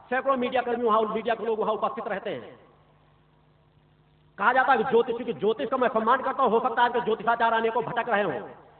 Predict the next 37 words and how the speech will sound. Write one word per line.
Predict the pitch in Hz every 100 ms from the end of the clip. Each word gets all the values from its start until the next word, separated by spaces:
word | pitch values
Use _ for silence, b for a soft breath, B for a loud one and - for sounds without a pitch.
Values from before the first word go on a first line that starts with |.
| - 123
भटकाओ | 185 - 254 302
ने | 302
हमारी | 247 269
ज्योतिष | 262 247 302 -
को | 262
भी | 269
बदनाम | 247 247 262
कर | 254 247
दिया, | 262 214 247 185 - 233
मगर | 254
हमारे | 202 233 247 233
ऋषियों | 226 254
मुनियों | 240 254
ने | 247
तपस्या | 233 226 240 269 254
करके, | 254 254
शोध | 214 247 269 247
कर | 262
करके, | 247 240 247 175 226 240 - - _ -
एकांत | 233 262 285 269
स्थानों | 247 254 262
में | 233
रह | 226 240
रह | 247
करके | 254 240 214
ज्योतिष | 208 233 226
गणना | 240 247 247
के | 233
ऐसे | 220 208
नियम | 196 240
निकाले, | 240 240 240
ऐसे | 214 226
समाज | 214 226 233
को | 233 220 214 226
एक | 240 160
देन | 190 277 269
दी | 277 247